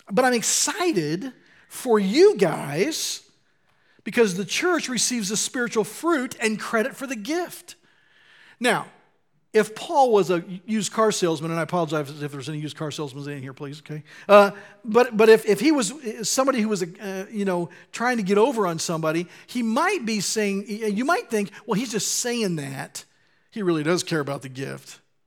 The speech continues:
He really does want the gift. He's really excited about the gift." He's, but he's not. He's a hundred percent honest here. He says, "Listen,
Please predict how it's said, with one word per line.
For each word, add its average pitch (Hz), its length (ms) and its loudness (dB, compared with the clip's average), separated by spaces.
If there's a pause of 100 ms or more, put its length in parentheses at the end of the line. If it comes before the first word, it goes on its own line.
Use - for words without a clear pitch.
(520)
He 160 100 -6
really 160 180 -2
does 156 260 0
want 135 220 -10
the 131 60 -14
gift. 127 180 -10
He's 131 160 -10
really 147 160 -8
excited 135 300 -6
about 131 160 -10
the 131 60 -16
gift." 131 140 -16 (180)
He's, 214 280 -16
but 233 100 -4
he's 196 140 -8
not. 226 420 -8 (480)
He's 214 200 -8
a 175 100 -4
hundred 294 220 -4
percent 254 240 -4
honest 262 160 -2
here. 214 80 -2
He 175 80 0
says, 170 160 -4
"Listen, 185 260 -4